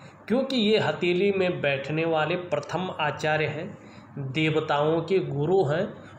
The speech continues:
और आचार्य बृहस्पति जी हैं जो हमारी हथेली में यहाँ पर बैठते हैं। और वर्तमान समय में आप देख रहे हैं ये पूरी तरह से झुक रहा है और ये बीच का जो भाग है ना, इसको भाग्य स्थान कहते हैं,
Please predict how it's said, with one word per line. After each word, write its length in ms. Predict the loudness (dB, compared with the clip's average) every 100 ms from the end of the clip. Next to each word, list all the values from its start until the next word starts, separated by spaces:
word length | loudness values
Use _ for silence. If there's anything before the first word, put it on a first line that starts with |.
| 2
और 240 | 2 2 0
आचार्य 460 | 0 2 2 4
बृहस्पति 580 | 2 0 -2 -4 -4 -4
जी 220 | -2 0 2
हैं 440 | 2 0 -6 -2
जो 140 | 0
हमारी 400 | 2 2 2 0
हथेली 460 | 0 -2 -2 -4 -2
में 120 | 2
यहाँ 380 | 2 2 -2 -2
पर 180 | -2 -2
बैठते 440 | -2 -6 -8 -10 -8
हैं। 1400 | -10 -16 -18 -16 -16 -16 -16 -16 -18 -18 -18 -16 -10 0
और 140 | 2 2
वर्तमान 580 | 2 2 4 4 4
समय 400 | 2 2 4 4
में 220 | 6 4 4
आप 240 | 2 2
देख 260 | 2 2 2
रहे 160 | 2
हैं 540 | 2 0 -2 -8 -16 -8
ये 180 | 2 2 2
पूरी 420 | 0 0 2 2 2
तरह 240 | 2 2
से 180 | 2 0
झुक 320 | 0 0 0
रहा 220 | 2 2
है 160 | -2 -6 -8 -16 -18 -8 4
और 200 | 4 4
ये 300 | 2 2 2
बीच 420 | 2 0 0 0
का 160 | 2 2
जो 200 | 2 0
भाग 380 | 0 0 2 2
है 160 | 0
ना, 100 | 0
इसको 340 | -2 -4 -2 -2
भाग्य 520 | -2 -2 0 0 0
स्थान 380 | -2 0 0 2
कहते 380 | 0 0 0 0
हैं, 200 | -2